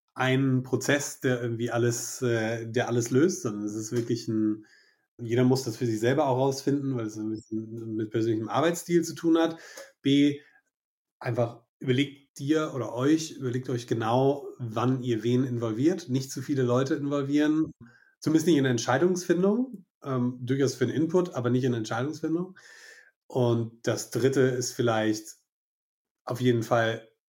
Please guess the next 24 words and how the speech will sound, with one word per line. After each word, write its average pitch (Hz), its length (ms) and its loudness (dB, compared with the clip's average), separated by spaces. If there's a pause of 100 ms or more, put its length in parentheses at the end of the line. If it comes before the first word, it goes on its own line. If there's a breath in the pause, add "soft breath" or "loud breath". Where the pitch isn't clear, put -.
ist - 200 -12
auch 123 120 -6
nicht 151 280 0
zu 170 220 -4
ernst 143 480 -4
zu 160 80 -4
nehmen, 160 400 4
so, 147 200 -4
die 127 220 -4
wird 135 140 0
sich 127 180 -10
auch 123 120 -4
noch 139 120 2
mal 127 140 2
verändern. 151 800 0 (440 loud breath)
Und, 120 460 0
äh, 117 320 2 (280 loud breath)
es - 180 -8
gibt - 260 0
nicht 131 300 2
diese 120 320 -2 (180)
eine 123 320 2
perfekte 123 600 -2
Vision, 117 920 2